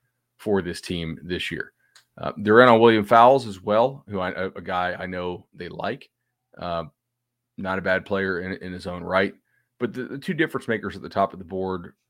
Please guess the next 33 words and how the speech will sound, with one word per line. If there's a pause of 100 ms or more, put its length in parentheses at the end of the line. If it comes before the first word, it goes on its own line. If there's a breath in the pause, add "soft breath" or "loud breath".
(180)
I
think
they
would
like
to
take
four (140)
receivers
this
year
if
they
could. (1080)
I
would
offer
Micah
Mays. (1200)
I
also
think,
like,
Wake
Forest
liking
Micah
Mays
a
lot
tells
me
something.